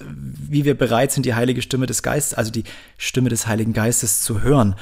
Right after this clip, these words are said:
Den Laut-, also wir haben beide Lautstärkeregler, will ich damit sagen, ne? Ähm, wenn man denkt, "Ich höre ja immer nichts und was ist da los?"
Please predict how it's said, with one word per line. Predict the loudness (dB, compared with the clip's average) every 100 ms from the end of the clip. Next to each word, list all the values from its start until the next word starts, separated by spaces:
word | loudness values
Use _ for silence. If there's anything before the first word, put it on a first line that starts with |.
| -8 -16 -18 -10 2
Den | 4
Laut-, | 6 4 4
also | 2
wir | 2 4
haben | 4
beide | 6 4 4
Lautstärkeregler, | 4 4 2 0 -2 -2 -2 -2 -2
will | 0
ich | -2 -2
damit | -2 -2 -4
sagen, | -4 -6 -6
ne? | -2 -2 -2
Ähm, | 0 2 2 2 2
wenn | 2 2
man | 2
denkt, | 2 0
"Ich | 2
höre | 4
ja | 6 4
immer | 2 4
nichts | 2 0
und | 0 0
was | -2 -6 -4 -2
ist | 0
da | 2
los?" | 2 0 -2